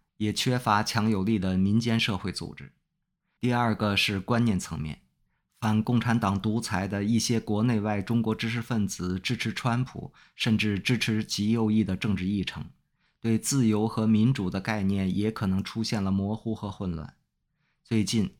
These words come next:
法国一个智库与牛津大学合作进行了一项最新调查，在中国超过四分之三的受访人认为中国是真正的民主国家，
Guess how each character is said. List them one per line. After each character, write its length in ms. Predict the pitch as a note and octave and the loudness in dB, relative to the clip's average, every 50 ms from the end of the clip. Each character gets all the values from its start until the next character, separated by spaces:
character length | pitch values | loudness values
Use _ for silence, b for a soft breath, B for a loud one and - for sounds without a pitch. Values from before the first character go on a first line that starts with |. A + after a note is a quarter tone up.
| _ _ _ _ | _ _ _ _
法 240 | - - G2 G2 | -2 0 0 0
国 220 | G#2 G2 A#2 A#2+ B2 | 2 0 0 2 2
一 100 | B2 B2 | 2 2
个 100 | B2 A#2+ | 0 -2
智 240 | A2+ - B2 A#2+ A2 | -4 -2 -2 -2 -2
库 280 | A2 - - A#2 G#2 | -2 -2 -2 -2 0
与 200 | G2 G2+ G#2 G#2 G2+ | 2 2 2 2 4
牛 260 | G#2 G#2+ G#2+ A2+ B2 | 4 4 4 2 2
津 180 | B2 B2 B2 | 2 0 0
大 180 | A#2+ A#2 A2 G2+ | 2 0 0 0
学 220 | F#2+ - G#2+ G#2 | 0 -2 -2 -4
合 240 | G#2+ - - G#2 G#2+ | -4 -4 -4 -4 -4
作 160 | - B2 A#2 | -2 0 -2
进 180 | G#2 - A2+ G#2+ G2 | 0 0 0 0 0
行 160 | - G2 G2 | 0 0 -2
了 80 | G2 G2 | 0 0
一 100 | G2 G2 | -2 -2
项 240 | - - G#2+ G2 | -2 -2 -4 -4
最 160 | G2 - G#2+ F#2 | -4 -4 -4 -4
新 180 | - - G#2+ | -4 -4 -4
调 200 | G2+ G#2 F2+ E2 | -4 -4 -6 -8
查， 260 | - - - - - - _ _ _ _ _ _ _ _ _ | -8 -10 -12 -14 -14 -16 _ _ _ _ _ _ _ _ _
在 300 | - - G#2+ G#2 G#2+ G#2+ | -6 -4 -2 0 0 0
中 240 | - - B2+ C3+ C3 | 0 2 4 4 4
国 200 | A2 A2 G#2+ A2 | 4 2 0 0
超 220 | - - B2 A#2+ | -2 -2 -2 -2
过 140 | A#2 A#2+ A2+ | 0 0 -2
四 180 | A2+ - - A2+ | 0 0 -2 0
分 160 | A#2 A#2+ A#2 | 0 0 0
之 120 | A2 A#2+ | 0 -2
三 260 | A2+ - B2+ B2 C3 | -2 -2 0 0 0
的 80 | A#2+ A2 | 0 0
受 240 | - - A#2+ G#2+ F#2+ | 0 0 0 0 -2
访 260 | - - E2+ F2 F2+ | -2 -4 -4 -2 -2
人 300 | F2+ F2+ F#2 G#2 A#2 F#3+ - | -2 -2 0 0 -2 -2 -4
认 200 | - G#2+ G#2+ G#2+ | -4 -2 0 0
为 120 | G2 F#2+ | 0 -2
中 280 | F#2 - A2+ A#2+ A#2+ A#2 | -2 0 0 2 2 2
国 200 | G#2+ G#2 F#2+ F#2+ | 0 0 0 0
是 220 | G2 - - G2+ F2+ | 0 0 -2 -2 -2
真 240 | - A2 G#2+ A#2 | -2 0 0 2
正 160 | A#2+ A#2 A2+ F#2+ | 2 2 0 0
的 80 | F2+ | 0
民 200 | F2+ F2+ F2+ G2 | 0 0 0 0
主 100 | - F2 | -2 -4
国 160 | - - D#2 | -8 -8 -10
家， 240 | D2 - D2 C#2+ - | -10 -10 -12 -14 -14